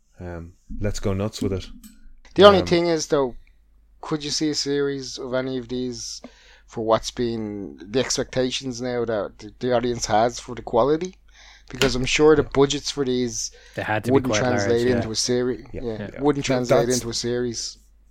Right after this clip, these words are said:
Speaker 1: that's why when you say, you know, you'd like to see a series, I don't
Speaker 2: Mm-hmm.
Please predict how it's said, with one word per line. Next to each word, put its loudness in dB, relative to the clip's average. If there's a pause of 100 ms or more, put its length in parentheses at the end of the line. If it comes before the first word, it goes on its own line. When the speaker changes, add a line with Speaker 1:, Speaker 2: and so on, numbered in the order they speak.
(140)
Speaker 1:
that's -2
why 4
when -4
you -2
say, 0 (260)
you -6
know, -6
you'd -6
like -2
to -10
see -6
a -6
series, -4
I -4
don't -6
Speaker 2:
Mm-hmm. -8